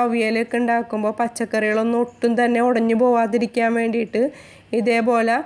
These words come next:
തൈരിൽ പച്ചക്കറികളെല്ലാം മിക്സ് ചെയ്ത് വെച്ചിട്ടുണ്ടെങ്കിൽ ഒട്ടും തന്നെ ഉടഞ്ഞു പോവില്ല, പ്രത്യേകിച്ച് കുക്കറിലിടുമ്പോൾ.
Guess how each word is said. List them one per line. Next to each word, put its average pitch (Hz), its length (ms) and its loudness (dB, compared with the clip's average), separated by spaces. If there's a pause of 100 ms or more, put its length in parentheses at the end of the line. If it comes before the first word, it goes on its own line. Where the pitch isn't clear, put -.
(360)
തൈരിൽ 233 520 0 (540)
പച്ചക്കറികളെല്ലാം 233 880 2
മിക്സ് 262 260 -4
ചെയ്ത് 233 220 2
വെച്ചിട്ടുണ്ടെങ്കിൽ 214 640 -2 (220)
ഒട്ടും 302 400 0 (100)
തന്നെ 262 280 4 (1080)
ഉടഞ്ഞു 240 360 4
പോവില്ല, 214 380 2 (280)
പ്രത്യേകിച്ച് 254 580 0 (100)
കുക്കറിലിടുമ്പോൾ. 220 800 0